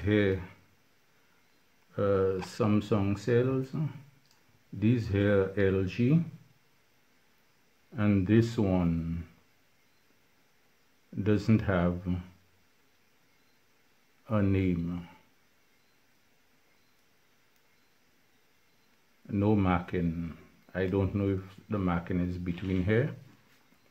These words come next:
So let's go ahead and, oh, I see something fade here.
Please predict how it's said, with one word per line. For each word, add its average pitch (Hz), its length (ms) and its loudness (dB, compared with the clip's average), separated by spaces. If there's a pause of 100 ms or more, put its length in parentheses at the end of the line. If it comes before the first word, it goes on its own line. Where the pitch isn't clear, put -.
(1400)
So 113 220 -2
let's 101 480 0
go 98 300 0
ahead 92 440 0
and, 87 480 0
oh, 104 220 0 (1160)
I 95 220 -2
see 110 260 -4
something 92 960 0 (4000)
fade 101 360 2
here. 87 500 0